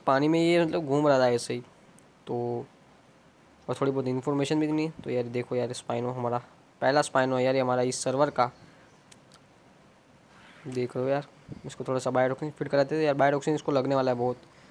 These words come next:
I think ये दो या तीन केबल खाएगा, उसमें तो तीन ही बताए थे यार। चलो यार फिर, और ये अपना सस्ता सा trap। ओए भैया, उसमें मैंने यार, beer trap तो कुछ काम नहीं आया यार।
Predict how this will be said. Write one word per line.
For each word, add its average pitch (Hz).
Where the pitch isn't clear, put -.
I 131
think 127
ये 151
दो 143
या 151
तीन 143
केबल 139
खाएगा, 120
उसमें 143
तो 143
तीन 143
ही 156
बताए 131
थे 127
यार। 120
चलो 151
यार 151
फिर, 131
और 123
ये 131
अपना 135
सस्ता 143
सा 147
trap। 156
ओए 139
भैया, 135
उसमें 135
मैंने 135
यार, 202
beer 180
trap 190
तो 190
कुछ 202
काम 131
नहीं 135
आया 123
यार। 127